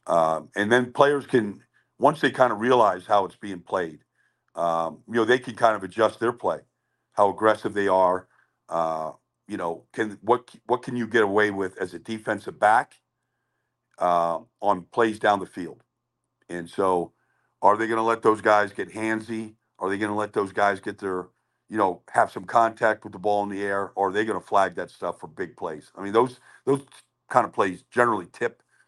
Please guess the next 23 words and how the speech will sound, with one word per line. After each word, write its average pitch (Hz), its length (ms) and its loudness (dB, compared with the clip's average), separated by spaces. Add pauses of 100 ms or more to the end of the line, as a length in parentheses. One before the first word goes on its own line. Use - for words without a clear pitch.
(520)
any 131 180 2
ball 120 260 4
game, 131 260 -2
but 110 120 -2
they 104 120 -4
can 95 140 -14
certainly 110 380 -2
tip 104 280 -4
the 92 100 -16
Super 107 300 -8
Bowl. 87 360 -8 (460)
And 95 240 -6
s-, - 240 -20 (360)
<clears throat> - 0 - (200)
my 107 220 -6
feeling 147 440 -2
is 101 280 -4
they're 107 120 -8
gonna 101 140 -6
let 107 160 -6
these 92 160 -14
guys 90 260 -4
play, 110 420 -4